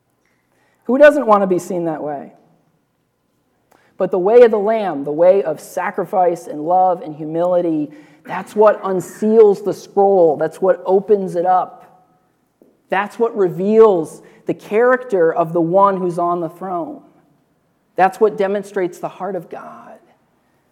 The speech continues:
And, and that's what the Holy Spirit loves to move through, to transform lives and, and communities. So my prayer this morning is that God would give us the grace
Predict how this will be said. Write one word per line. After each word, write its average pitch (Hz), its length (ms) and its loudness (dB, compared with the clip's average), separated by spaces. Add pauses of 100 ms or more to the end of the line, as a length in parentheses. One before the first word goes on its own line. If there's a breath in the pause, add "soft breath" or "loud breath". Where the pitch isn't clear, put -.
(600)
And, 175 220 -12
and 175 100 -4
that's 214 280 -4
what 214 100 0
the 190 80 0
Holy 208 260 2
Spirit 202 400 0
loves 196 380 2
to 180 100 -10
move 180 460 0
through, 135 300 -4
to 135 80 -8
transform 175 920 -4
lives 156 720 -4
and, 139 320 -12 (580)
and 165 140 -16
communities. 160 680 -10 (1500)
So - 520 -6
my 175 200 0
prayer 202 300 -4
this 196 240 -6
morning 165 340 -4
is 156 100 -10
that 156 260 -8
God 175 500 0 (300 loud breath)
would 156 180 -4
give 175 220 2
us 175 200 -2
the 170 100 -10
grace 160 640 -6